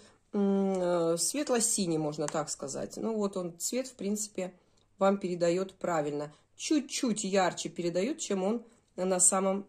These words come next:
деле. Цвет здесь четыреста тридцать второй. Ну, а, однотонную пряжу я в основном использую на мыски,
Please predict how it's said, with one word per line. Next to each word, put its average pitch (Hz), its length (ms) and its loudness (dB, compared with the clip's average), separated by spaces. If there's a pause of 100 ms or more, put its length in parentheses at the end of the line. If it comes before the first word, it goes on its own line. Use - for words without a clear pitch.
(120)
деле. 160 540 -2 (420)
Цвет 294 380 0
здесь 220 400 -2
четыреста 233 640 -6 (220)
тридцать 190 440 -4 (360)
второй. 180 580 2 (400)
Ну, 277 240 4
а, 202 300 6
однотонную 214 600 4
пряжу 185 340 2
я 190 120 2
в 180 60 -2
основном 190 440 2
использую 165 540 -2
на 170 240 0
мыски, 370 800 4